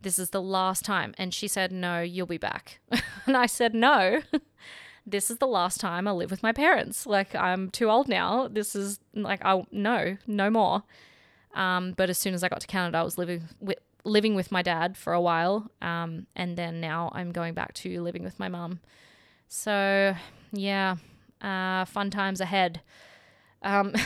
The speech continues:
<laughs> no, she's a good roommate. It's good. Um, but yeah, I've been thinking about, you know, where, where do I wanna live? Like, I've, I now have to try and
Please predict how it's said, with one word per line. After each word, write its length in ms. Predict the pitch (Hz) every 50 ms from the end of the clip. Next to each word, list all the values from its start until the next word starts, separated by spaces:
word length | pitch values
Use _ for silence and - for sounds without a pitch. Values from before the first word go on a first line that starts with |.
| - - 226 - - - 202
<laughs> 480 | - _ - - - - - - _ -
no, 220 | 220 196 190 185
she's 200 | 185 - - 208
a 40 | 202
good 140 | 202 202 170
roommate. 360 | 175 175 - 151 143 - -
It's 140 | - - -
good. 260 | - - - 160 - - _ _ _ _ _ _ _ _ -
Um, 400 | 196 196 190 196 196 196 196 - _ _ _ _ _ _ _ _ _ _ - -
but 100 | - 214
yeah, 80 | 220 220
I've 60 | 214
been 100 | 190 196
thinking 260 | 190 214 208 185 196
about, 160 | 196 180 - -
you 80 | 202
know, 120 | 190 180 180
where, 280 | 180 180 180 185 - -
where 240 | 185 196 196 190
do 100 | 185 185
I 80 | 185 185
wanna 220 | 180 185 180 180
live? 440 | 185 214 247 285 285 277 277 262 233
Like, 260 | 214 196 190 190 -
I've, 400 | 214 196 196 196 185 - - - _ _ _ _ _ _ _ _ _ _ _ _ _ _ _ _ _ _ _ -
I 100 | 220 220
now 260 | 220 226 240 254 254
have 160 | 240 247 240 -
to 80 | 226
try 300 | - - - 233 226 226
and 720 | 226 226 226 226 226 220 220 220 220 220 214 - - -